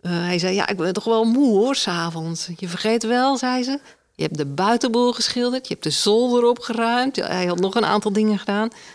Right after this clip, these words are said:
waar hij echt al drie jaar tegenaan zat te hikken en niets deed. Eh, had hij in één keer allemaal, eh, gedaan. Daar is al zijn buikvet naartoe gegaan, aan al dat klussen.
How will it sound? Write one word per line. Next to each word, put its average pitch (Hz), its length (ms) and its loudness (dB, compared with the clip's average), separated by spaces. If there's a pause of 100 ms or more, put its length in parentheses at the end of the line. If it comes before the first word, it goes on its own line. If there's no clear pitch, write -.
(140)
waar 170 140 -2
hij 214 140 -2
echt - 240 -6
al 196 180 -6
drie 254 300 2
jaar 254 240 -2
tegenaan 269 560 0
zat 170 200 -2
te 220 80 -2
hikken 190 440 0
en 196 240 0
niets 247 260 0
deed. 190 480 -2 (760)
Eh, 196 200 -4
had - 100 -2
hij 233 100 -2
in 240 180 0
één 285 160 2
keer 269 140 -2
allemaal, 247 500 0
eh, 226 320 -4
gedaan. 226 360 -4 (320)
Daar 247 220 -2
is 196 120 -2
al 214 180 0
zijn 175 220 -2
buikvet 233 420 -2
naartoe 175 260 0
gegaan, 151 520 -4
aan 170 140 -6
al 190 140 -4
dat 151 160 -8
klussen. 247 400 -2